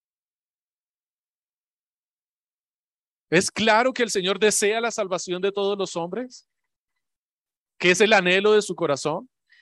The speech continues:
¿Que por esa causa Cristo descendió y murió en una cruz?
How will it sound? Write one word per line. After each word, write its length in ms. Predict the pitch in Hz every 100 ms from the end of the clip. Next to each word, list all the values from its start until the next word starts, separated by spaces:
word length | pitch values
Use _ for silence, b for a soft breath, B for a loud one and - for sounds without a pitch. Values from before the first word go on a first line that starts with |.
| b
¿Que 120 | 190
por 140 | 208 190
esa 220 | 190 208
causa 360 | 226 208 208
Cristo 520 | 190 180 208 202 220 208
descendió 420 | 196 180 151 175
y 60 |
murió 260 | 185 185 185
en 60 | 180
una 160 | 180
cruz? 560 | - 175 233 - -